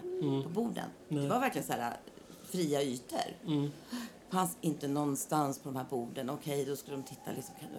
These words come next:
Speaker 2: bakom badkaret. Ja, men såna här saker. Och det är kanske handfatet. Så hennes då man går ju ner då till receptionen då, för de bo-, bodde ju på ett hotell. Och skulle få tag i någon sån där slags krok.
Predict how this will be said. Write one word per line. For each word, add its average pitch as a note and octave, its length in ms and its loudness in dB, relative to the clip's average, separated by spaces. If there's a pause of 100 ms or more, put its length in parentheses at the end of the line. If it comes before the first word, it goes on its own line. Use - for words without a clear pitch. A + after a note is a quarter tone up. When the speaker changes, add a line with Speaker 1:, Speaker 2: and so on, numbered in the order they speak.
(600)
Speaker 2:
bakom C#3+ 260 -6
badkaret. C3+ 1000 0
Ja, F3+ 80 0
men E3+ 160 4
såna D3 140 -4
här A#2 80 -2
saker. - 340 -6
Och B2 160 0 (160)
det D#3+ 140 4
är D3 60 4
kanske D3 260 -2
handfatet. C#3+ 600 2
Så D3+ 100 0 (460)
hennes F3+ 300 6
då D3+ 240 2 (640)
man E3+ 480 2 (500)
går D3+ 160 0
ju C#3+ 60 2
ner C3 400 -2
då - 80 -6 (260)
till C#3+ 100 -4
receptionen F#3 680 -2
då, - 260 -6
för - 60 -12
de B2+ 280 -6
bo-, F2 140 -6 (140)
bodde A2+ 140 -8
ju - 60 -8
på - 100 -12
ett - 80 -10
hotell. - 400 -8 (600)
Och D3 80 -2
skulle D3 160 -6
få D3 100 -8
tag C#3+ 300 0
i C#3+ 40 0
någon C#3 240 0
sån - 200 -12
där - 60 -6
slags - 280 -8
krok. - 560 0